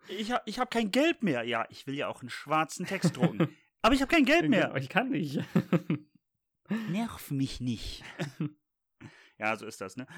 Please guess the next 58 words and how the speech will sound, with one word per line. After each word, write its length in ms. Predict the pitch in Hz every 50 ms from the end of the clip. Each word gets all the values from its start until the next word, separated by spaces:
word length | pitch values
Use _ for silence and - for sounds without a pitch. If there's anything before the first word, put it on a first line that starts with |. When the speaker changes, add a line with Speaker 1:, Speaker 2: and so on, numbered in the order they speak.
| 165 -
Speaker 1:
Aber 100 | 143 156
ich 100 | 147 -
bin, 180 | - 196 180 151
wie 80 | 165 156
gesagt, 220 | 156 156 151 -
schon 140 | - 127 117
sehr 140 | 127 127 127
froh, 200 | - - 131 120
dass 120 | 117 113
Speaker 2:
Und 80 | 170 139
Speaker 1:
ich 60 | 131
Speaker 2:
es 40 | -
Speaker 1:
jetzt 80 | 113 131
überhaupt 80 | 117 107 104 120
Speaker 2:
funktioniert. 80 | 107
Speaker 1:
wieder 120 | 113 98 95
einen 60 | 95
Drucker 220 | 92 101 101 101 92
habe, 140 | 85 90
der 80 | 87 90
funktioniert, 420 | - 104 90 - 92 87 80 73
ja. 140 | 82 85 - - _ _ -
Speaker 2:
Ja. 100 | 175 196
Ja, 0 |
ich 60 | 226
hab 100 | 208 160
Speaker 1:
Hab 100 | - -
ich 60 | - -
Speaker 2:
ehrlich 160 | - 160 147
Speaker 1:
ja 40 | -
schon 0 |
Speaker 2:
gesagt 320 | 147 127 127 - - -
keinen 160 | - 185 165
Speaker 1:
ausprobiert 80 | - -
und 100 | - -
Speaker 2:
Drucker. 180 | - 135 - _ _ _ _ _ _ _ _ _ _ _ _ _ _ _ _ _ _
Speaker 1:
Nee? 180 | - 147 202 269 - -
Speaker 2:
Nee. 240 | 156 139 127 120 - _ - _ _ _ _ _ _ _ -
Geht 140 | - 143 131
dann 140 | 127 127 139
immer, 280 | 160 151 143 139 127
wenn 120 | 131 147 175
ich 140 | 190 175 -
was 140 | 156 -
ausdrucken 360 | 160 156 - - 143 - 139 135
muss. 240 | 160 180 - - _ -
Es 340 | - 151 - - - -
kommt 220 | - - 147 139 -
super 220 | 147 135 - 143
selten 240 | 123 131 - 165 147
vor, 140 | - 196 202
aber 160 | 180 151 139
dann 180 | 135 139 143 147
irgendwie 260 | 139 135 131 135 131
zu 140 | - - 143
einem 180 | 135 127 135 135
Copyshop. 800 | - 139 - - 131 131 135 139 - _ - - 139 _ _ _ _ _ _ _ _
Speaker 1:
Ja. 280 | _ - - - -